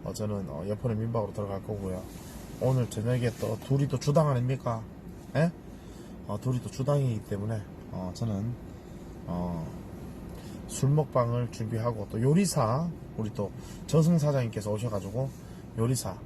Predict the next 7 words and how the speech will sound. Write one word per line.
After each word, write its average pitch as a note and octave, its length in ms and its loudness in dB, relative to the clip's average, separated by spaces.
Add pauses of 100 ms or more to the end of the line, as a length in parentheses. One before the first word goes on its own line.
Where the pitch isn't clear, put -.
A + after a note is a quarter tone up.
(140)
오늘 A#2 280 0
애호박찌개, C3 1000 2 (320)
김치전에, C3 1200 4 (640)
어, F#2 420 -4 (180)
<clears throat> E3 200 8
소고기 C#3 460 2
묵국까지 A2 760 -4